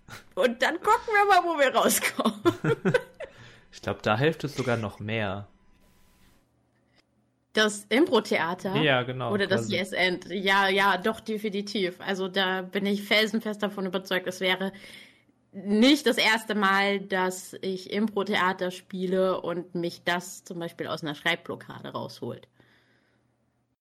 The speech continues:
Speaker 2: Oh.
Speaker 1: Weil mich das einfach wieder dahin bringt, den Kopf frei zu machen und, äh, einfach mit dem Flow zu gehen und zu gucken, was passiert, weil du kannst,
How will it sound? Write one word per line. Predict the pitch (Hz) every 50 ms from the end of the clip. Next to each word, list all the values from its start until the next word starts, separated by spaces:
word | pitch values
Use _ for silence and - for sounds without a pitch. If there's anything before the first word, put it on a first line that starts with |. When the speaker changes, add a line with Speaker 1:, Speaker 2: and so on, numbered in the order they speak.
| _ _ _ _ -
Speaker 2:
Oh. | 160 196 214 156 110 101 -
Speaker 1:
Weil | - 170 170 175
mich | 190 185 180 185
das | - 190 185 -
einfach | - 185 190 196 - 196 185 185 -
wieder | 185 190 175 190 180 180 185 190 180 - - -
dahin | 190 185 196 214 220 220 208 208 202
bringt, | 208 190 190 190 190 185 185 185 - -
den | 180 170 185 185
Kopf | - - - 202 196 202 - - - - _ _ _ _ _ _ _ _ _ -
frei | - - - - - 170 180 190 185
zu | 185 185 - - 175
machen | 160 147 143 139 - 139 127 - - - _ _ _ _ _ _ _ _ _ _ _ _ _
und, | - 180 175 165 160 165 160 - -
äh, | -
einfach | 139 139 151 160 165 160 - - - 180 196 185 - - 180
mit | 180 202 185 190
dem | 185 185
Flow | - - 214 202 202 202
zu | 202 - 202 185
gehen | - 160 160 160
und | 160 160
zu | - -
gucken, | - - 202 180 190 - 185 180
was | 175 180 - -
passiert, | - 202 196 208 - 240 226 190 175 180 180
weil | 185 185 175
du | 180
kannst, | 180 - - 202 208 226 220 - -